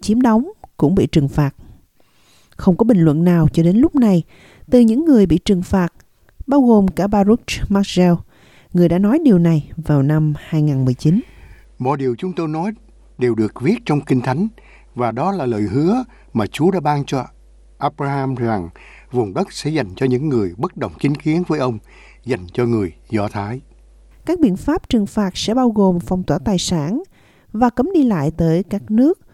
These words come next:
Speaker 1: thuộc Liên minh châu Âu. Trong khi đó, các nhà chức trách cho biết, một bệnh viện lớn ở miền nam Gaza dự kiến sẽ sụp đổ ngay sau cuộc tấn công của Israel nhắm vào một chỉ huy quân sự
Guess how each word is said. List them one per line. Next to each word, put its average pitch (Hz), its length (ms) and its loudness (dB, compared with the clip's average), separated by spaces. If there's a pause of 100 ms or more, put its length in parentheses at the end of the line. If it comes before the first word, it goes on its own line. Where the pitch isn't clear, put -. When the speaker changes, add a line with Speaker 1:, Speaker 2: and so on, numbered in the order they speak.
(120)
Speaker 1:
thuộc 214 280 4
Liên 220 200 0
minh 202 220 2
châu 185 200 2
Âu. 180 160 2 (680)
Trong 202 120 2
khi 190 120 2
đó, 185 300 2
các 339 120 -6
nhà 247 160 2
chức 180 180 -6
trách 277 260 0
cho 175 160 2
biết, 240 260 0 (520)
một 214 140 0
bệnh 202 180 2
viện 202 220 0
lớn 226 300 0
ở 330 40 0
miền 180 240 2
nam 180 200 0
Gaza 170 480 0 (480)
dự 190 160 -2
kiến 226 340 0
sẽ 220 180 0
sụp - 280 0
đổ 180 360 2 (500)
ngay 233 160 2
sau 226 160 0
cuộc - 240 -4
tấn 220 260 -2
công 208 220 2
của - 120 -4
Israel 196 440 0 (520)
nhắm 233 280 0
vào 233 180 2
một 180 260 -2
chỉ - 180 -2
huy 220 360 2
quân 180 200 -2
sự 139 360 -2